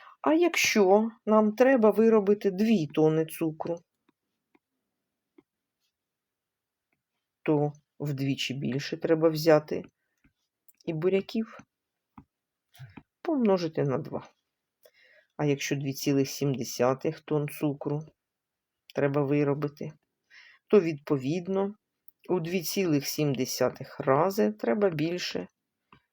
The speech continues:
буряків. Це зараз було більше.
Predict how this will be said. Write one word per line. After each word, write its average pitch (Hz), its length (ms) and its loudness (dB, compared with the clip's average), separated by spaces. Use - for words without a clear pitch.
буряків. - 760 -6
Це 135 160 -4
зараз 139 260 2
було 139 280 -2
більше. 139 640 -4